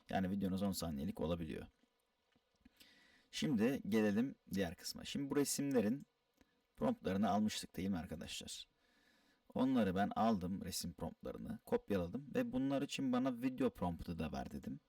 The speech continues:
Bakın burada gördüğünüz gibi bayağı bir uzun. Çünkü, e, buradan aldığım kodların hepsini alıp kopyalayıp daha sonra buraya yapıştırıp buradan da bana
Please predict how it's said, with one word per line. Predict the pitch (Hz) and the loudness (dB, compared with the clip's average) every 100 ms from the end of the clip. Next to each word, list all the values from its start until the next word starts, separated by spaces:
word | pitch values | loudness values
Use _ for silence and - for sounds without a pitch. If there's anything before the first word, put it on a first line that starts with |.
| - | -6
Bakın | - - 85 | -4 -2 -2
burada | 87 82 | -2 -2
gördüğünüz | 80 82 85 69 73 - | -2 -2 -4 -6 -8 -8
gibi | - - - | -8 -10 -6
bayağı | 185 175 175 | -2 -2 -4
bir | |
uzun. | - - | -8 -8
Çünkü, | 247 196 - 220 _ _ - _ _ - | -10 -8 -6 -6 _ _ -20 _ _ -12
e, | - - 90 | -6 -4 -2
buradan | 233 233 226 | 0 2 4
aldığım | - - 107 104 - | 4 2 0 0 -2
kodların | 107 101 101 101 | 0 2 2 2
hepsini | 113 - 92 | 2 0 -4
alıp | - 95 - | -2 -4 -4
kopyalayıp | - - - - 95 - - - _ _ _ _ _ _ _ - | -4 -2 -2 -2 -2 -4 -12 -20 _ _ _ _ _ _ _ -2
daha | 240 233 | 0 2
sonra | - 175 170 165 | 0 -2 -2 -2
buraya | 233 180 | 0 2
yapıştırıp | 180 - - - 185 262 - - _ - _ _ _ _ _ _ _ _ _ _ _ _ - _ _ _ _ _ - | 0 -2 -4 -2 -2 -2 -8 -20 _ -20 _ _ _ _ _ _ _ _ _ _ _ _ -20 _ _ _ _ _ -14
buradan | - 95 87 87 | -4 -2 0 0
da | 226 - 92 | 0 -2 -2
bana | 92 226 247 | 0 2 0